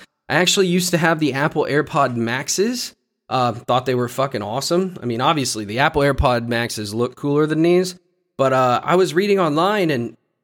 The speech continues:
basically, the Sony X M fives, everybody was saying, are just hands down for noise canceling the best. So I tried 'em out,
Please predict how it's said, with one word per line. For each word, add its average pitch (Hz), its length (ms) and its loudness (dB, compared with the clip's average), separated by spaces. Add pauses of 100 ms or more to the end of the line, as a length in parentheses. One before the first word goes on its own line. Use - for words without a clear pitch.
(100)
basically, 160 440 -2
the 123 80 -4
Sony 185 340 2
X 156 160 -4
M 131 100 0
fives, 151 360 0
everybody 143 380 0
was 123 140 -2
saying, 135 240 0
are 120 80 0
just 120 300 -6
hands 147 380 -4
down 143 340 2
for 127 100 -4
noise 139 320 0
canceling 143 540 -2
the 113 60 -4
best. 135 380 -2
So 110 140 -6
I 113 60 -6
tried 147 300 0
'em 123 100 -4
out, 151 300 0